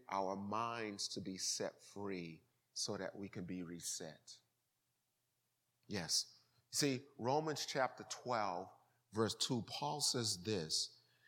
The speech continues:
"And be not conformed in, by this world." In other words, do not let the world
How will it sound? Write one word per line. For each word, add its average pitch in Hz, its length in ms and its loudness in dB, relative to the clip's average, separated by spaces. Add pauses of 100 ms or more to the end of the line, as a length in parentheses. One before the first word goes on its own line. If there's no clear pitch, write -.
(240)
"And 104 180 0
be 147 200 6
not 156 360 2
conformed 110 1080 0 (1500)
in, 117 200 2 (480)
by 110 220 8
this 117 240 4
world." 98 280 0
In 110 60 -2
other 120 160 2
words, 107 160 4 (580)
do 123 160 6
not 143 260 6
let 151 240 4
the 117 120 6
world 110 840 4